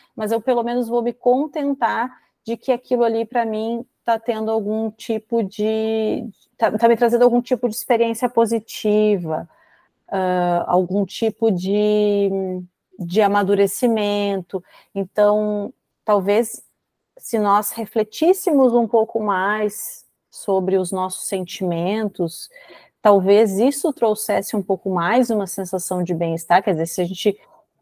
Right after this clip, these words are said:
ah, percebesse essa, esse desconforto, ou essa tristeza, ou seja lá o que for, e talvez elaborasse um pouco melhor isso, será que isso seria um dos caminhos pra nos trazer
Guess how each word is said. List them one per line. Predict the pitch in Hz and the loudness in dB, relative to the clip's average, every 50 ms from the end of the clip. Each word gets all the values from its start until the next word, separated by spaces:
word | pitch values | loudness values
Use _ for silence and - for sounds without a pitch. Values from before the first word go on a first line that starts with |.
| _ _ - | _ _ 4
ah, | 202 196 190 190 185 185 _ _ _ _ _ _ - | 6 8 8 8 6 4 _ _ _ _ _ _ 6
percebesse | 220 220 208 208 - - 240 208 180 170 190 208 254 302 339 339 - - - - 262 233 214 - - - - - - - - _ - | 6 6 6 6 2 2 2 4 4 6 6 6 6 6 6 2 0 -2 -4 0 2 4 4 2 0 -6 -14 -16 -16 -18 -18 _ -4
essa, | - 175 180 180 - - - - 202 180 165 160 170 - - - | 0 2 2 2 0 -2 -4 -2 -2 -2 0 -2 -4 -8 -8 -8
esse | 175 170 - 202 175 | -8 -6 -4 -4 -4
desconforto, | 160 170 - - - 143 139 139 - - _ - 226 233 240 240 233 226 220 208 - - - 175 | -4 -6 -10 -8 -6 -6 -6 -6 -8 -10 _ 4 6 8 10 10 10 8 6 4 0 0 -2 0
ou | 170 170 | 0 0
essa | 165 165 - 180 | -2 -2 -6 -14
tristeza, | - - - - - - 233 240 240 233 190 175 160 | -14 -16 -14 -12 -2 2 4 4 4 4 2 -2 -4
ou | 151 151 175 | -4 -6 -8
seja | - - - 196 208 202 | -12 -12 -10 -4 -2 -2
lá | 175 160 | 0 -2
o | 156 | -2
que | _ - - _ | _ -10 -16 _
for, | - 190 185 190 214 254 302 330 - _ _ _ _ _ _ _ _ _ _ _ - | -2 0 2 4 4 2 2 0 -4 _ _ _ _ _ _ _ _ _ _ _ -4
e | 220 220 220 | -4 -4 -4
talvez | _ - 233 214 214 202 185 185 202 208 214 233 254 254 220 | _ 0 0 2 2 0 -2 -2 -2 0 2 2 2 2 2
elaborasse | 240 226 214 208 190 190 208 202 202 254 - - - | 2 0 0 0 0 0 0 2 2 2 0 0 -4
um | 254 | -4
pouco | 240 233 214 214 - 208 | -2 -2 -2 -4 -4 -4
melhor | 202 196 196 185 180 180 175 | -4 -2 0 0 0 0 0
isso, | 185 196 214 - - | -2 -4 -4 -6 -8
será | - - 202 190 185 185 | -10 -6 -4 -2 -2 -2
que | 185 _ - 196 | -4 _ -4 -4
isso | 190 185 - - - 196 | -4 -4 -6 -10 -10 -10
seria | - - - 190 180 170 180 185 190 196 | -8 -6 -4 -4 -2 -2 -2 -2 -2 -2
um | 196 190 190 190 | -2 -4 -4 -2
dos | 185 185 180 - - - - - _ _ _ _ _ | -4 -4 -4 -6 -10 -12 -14 -16 _ _ _ _ _
caminhos | - - 151 170 170 185 220 240 254 262 226 185 165 - - - - _ _ _ _ _ _ _ _ _ _ | -6 -4 -4 -2 0 0 4 4 4 4 2 0 -4 -6 -12 -18 -20 _ _ _ _ _ _ _ _ _ _
pra | - - 170 165 | -4 -2 -2 0
nos | 165 175 170 165 | 0 -2 -4 -6
trazer | - - 165 165 165 156 165 165 165 165 165 165 165 | -4 -2 -2 -2 -2 0 0 0 2 4 2 2 0